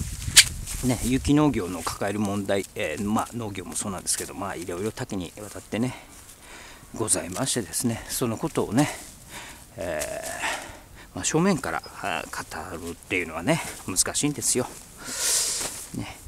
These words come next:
えー、一般の人はまずそういった問題が存在していることすらやっぱりね、ご存じないので、そういう話を、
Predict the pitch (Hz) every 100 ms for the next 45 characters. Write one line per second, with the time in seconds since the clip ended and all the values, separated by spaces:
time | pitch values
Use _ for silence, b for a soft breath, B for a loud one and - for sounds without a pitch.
0 | - 95 82 67 - - - 151 151 131
1 | 98 98 - 139 131 - 120 117 113 104
2 | 95 - - 123 127 - 117 110 - -
3 | 73 65 - - 82 - - B B -
4 | 113 98 - 101 90 85 78 69 71 82
5 | 80 B B B B - 131 127 131 -
6 | 76